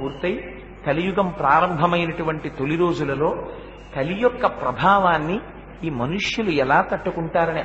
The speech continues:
ఆలోచించినటువంటి వారై, మహర్షులకేమి స్వార్థం ఉంటుంది? మహర్షులకుండేటటువంటి కోరిక నిరంతరము జనోద్ధరణమే. ఎలా వీళ్ళని భగవంతుడి వైపు నడిపించాలనేటటువంటి తాపత్రయం తప్ప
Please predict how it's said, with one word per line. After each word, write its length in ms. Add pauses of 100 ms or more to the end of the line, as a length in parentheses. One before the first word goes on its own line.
ఆలోచించినటువంటి 1080
వారై, 460 (440)
మహర్షులకేమి 840
స్వార్థం 540
ఉంటుంది? 360 (460)
మహర్షులకుండేటటువంటి 1500
కోరిక 400
నిరంతరము 1000
జనోద్ధరణమే. 760 (600)
ఎలా 420
వీళ్ళని 340
భగవంతుడి 600
వైపు 320
నడిపించాలనేటటువంటి 1500
తాపత్రయం 840
తప్ప 200